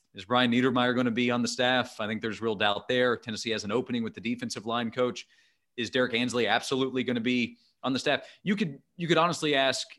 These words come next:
will this guy be on the staff with everybody starting <laughs> from the head coach down at Tennessee? But, uh, what does that mean if there is a head coaching change?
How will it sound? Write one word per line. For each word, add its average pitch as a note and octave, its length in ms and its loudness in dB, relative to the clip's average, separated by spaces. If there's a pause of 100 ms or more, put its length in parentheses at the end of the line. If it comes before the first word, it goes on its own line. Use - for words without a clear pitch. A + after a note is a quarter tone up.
(200)
will D3 220 2
this E3+ 200 0
guy D3+ 180 2
be C3+ 120 0
on B2 120 2
the A#2 60 -2
staff A#2+ 360 0
with A2 220 -8
everybody A#2 440 -2
starting A#2 360 -2
<laughs> B2 80 -8
from B2+ 140 -2
the A2+ 120 0
head A2+ 180 0
coach G#2+ 240 -4
down F#2+ 320 -4 (380)
at A2 160 0
Tennessee? A2 640 -2 (320)
But, B2+ 460 2
uh, A#2+ 200 4
what B2+ 120 2
does C#3+ 140 0
that D3 180 2
mean C#3+ 340 2
if C3+ 300 0 (120)
there B2+ 220 0
is B2+ 100 -2
a A#2+ 120 0
head A#2 200 -4
coaching G#2+ 440 -6
change? C#3 760 -6